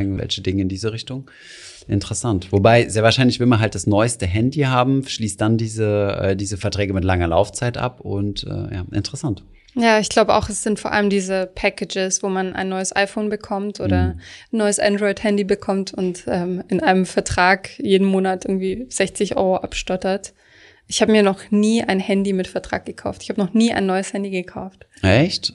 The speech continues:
Speaker 2: Ja.
Speaker 1: Äh, doch, ich immer. Aber nein, ich habe es mir immer separat gekauft. Ich habe mir einen günstigen Vertrag, also ich suche mir immer einen günstigen Vertrag raus und kaufe mir das Handy dann separat. Cash,
Speaker 2: Mhm.
Speaker 1: also unfinanziert. Weil wenn du es hochrechnest,
Speaker 2: Mhm.
Speaker 1: ist es eh günstiger, glaube ich.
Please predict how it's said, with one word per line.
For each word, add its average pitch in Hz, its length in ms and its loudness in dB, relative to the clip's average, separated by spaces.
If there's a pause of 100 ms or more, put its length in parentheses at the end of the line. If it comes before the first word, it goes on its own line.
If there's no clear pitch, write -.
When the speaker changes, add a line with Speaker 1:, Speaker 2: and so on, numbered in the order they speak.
Speaker 2:
Ja. 92 560 4
Speaker 1:
Äh, 87 40 2
doch, - 340 -10
ich - 180 -10
immer. 87 300 0
Aber 101 340 2
nein, 120 220 4
ich - 80 -4
habe 160 60 0
es 147 60 -2
mir 156 60 4
immer 139 100 4
separat 110 440 0
gekauft. 90 180 -2
Ich 98 180 0
habe 113 120 -2
mir 110 60 2
einen 98 200 -2
günstigen 113 380 0
Vertrag, 104 560 2
also 95 100 0
ich 87 40 -2
suche 117 140 0
mir 113 60 6
immer 107 120 4
einen 98 100 4
günstigen 107 320 0
Vertrag 95 500 -4
raus 135 300 0 (340)
und 107 80 0
kaufe 110 320 4
mir 104 60 6
das 98 160 2
Handy 101 240 2
dann 95 240 2
separat. 87 720 -2 (540)
Cash, - 400 0
Speaker 2:
Mhm. - 100 -20
Speaker 1:
also 87 400 -2 (400)
unfinanziert. 92 920 4
Weil 92 80 6
wenn 95 100 2
du 101 40 2
es 98 120 -4
hochrechnest, 185 560 2
Speaker 2:
Mhm. 120 60 -4
Speaker 1:
ist 107 60 -6
es - 40 -6
eh 107 140 -2
günstiger, 92 640 -2 (800)
glaube 87 320 4
ich. - 220 -4